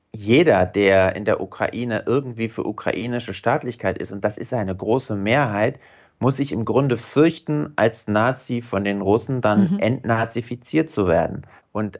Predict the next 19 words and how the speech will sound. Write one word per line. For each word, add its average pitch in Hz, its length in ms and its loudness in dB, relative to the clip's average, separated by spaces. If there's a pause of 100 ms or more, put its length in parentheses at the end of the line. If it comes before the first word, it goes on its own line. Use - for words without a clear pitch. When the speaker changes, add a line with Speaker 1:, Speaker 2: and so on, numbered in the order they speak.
Speaker 1:
gleichzeitig 113 480 -2
wissen 151 240 -4
natürlich 113 480 0
auch 90 140 -2
die - 120 -14
Ukrainer, 98 680 -4
wie 104 100 -2
es - 160 -6
zugeht 123 460 0
in 92 100 -4
den 92 140 -6
Volksrepubliken 107 920 0
in 85 260 -6
der 87 140 0
Ostukraine 127 840 -2
und 101 140 -4
auf 90 160 -2
der 92 140 -2
Krim, 151 480 0